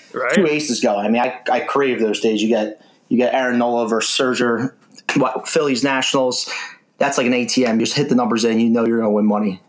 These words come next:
Speaker 2: There's no chance anyone
Speaker 1: Right.
Speaker 2: scoring that first inning.
Speaker 1: Right. No, that's good angles there for sure. Um, so in terms of, like, your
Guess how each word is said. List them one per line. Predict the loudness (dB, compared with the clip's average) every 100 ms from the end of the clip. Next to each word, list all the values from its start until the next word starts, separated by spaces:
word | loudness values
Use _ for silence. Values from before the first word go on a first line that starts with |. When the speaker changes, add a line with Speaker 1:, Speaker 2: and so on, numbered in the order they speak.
| -4
Speaker 2:
There's | 0 0 2
no | 0 0
chance | 0 0 0 -4 0
anyone | 0 2
Speaker 1:
Right. |
Speaker 2:
scoring | 0 0 0 0
that | 0
first | -2 0
inning. | 0 0 -4 -14 _ -20 -20 -14
Speaker 1:
Right. | -8 -4 -6 -8 _
No, | -6 -6
that's | -6 -8
good | -8 -6
angles | -6 -8 -8
there | -10
for | -10 -12
sure. | -10 -8 -8 -14 _ -18 -6
Um, | -4 -2 -6 -10 _ -8
so | -6 -4 -6
in | -6
terms | -4 -4 -2
of, |
like, | -4 -4
your | -6 -6 -8